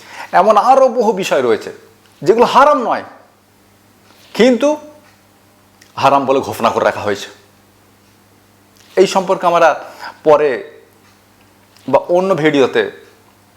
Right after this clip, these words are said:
আরও একটু কথা বলবো। এমন দু একটা বিষয় রয়েছে যা সম্পূর্ণ হালাল,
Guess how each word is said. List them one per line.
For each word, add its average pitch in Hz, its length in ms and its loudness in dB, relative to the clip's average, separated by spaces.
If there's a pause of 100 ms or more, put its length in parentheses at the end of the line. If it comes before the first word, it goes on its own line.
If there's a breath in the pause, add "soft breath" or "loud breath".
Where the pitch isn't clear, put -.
(600)
আরও 151 180 4
একটু 196 180 -4
কথা 151 240 0
বলবো। 131 220 2 (140)
এমন 156 360 0 (240)
দু 131 120 -2
একটা 151 220 0
বিষয় 156 260 0
রয়েছে 196 360 2 (1500)
যা 143 80 -2
সম্পূর্ণ 190 380 2
হালাল, 196 380 0